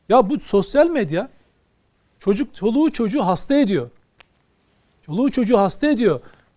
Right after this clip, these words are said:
Küçücük çocuk her türlü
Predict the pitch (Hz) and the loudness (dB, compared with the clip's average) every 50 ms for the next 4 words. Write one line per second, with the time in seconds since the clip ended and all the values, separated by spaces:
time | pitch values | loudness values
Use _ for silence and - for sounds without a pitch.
0 | _ _ _ - - - - 320 311 226 - - - 240 233 190 277 - - - | _ _ _ -12 -10 -8 -4 -2 -2 -2 -2 -2 -2 0 2 2 0 0 -2 -8
1 | - _ _ _ _ _ _ _ _ _ _ _ _ _ _ - - 339 370 - | -20 _ _ _ _ _ _ _ _ _ _ _ _ _ _ 2 4 4 4 4
2 | - 262 262 254 | 4 0 2 2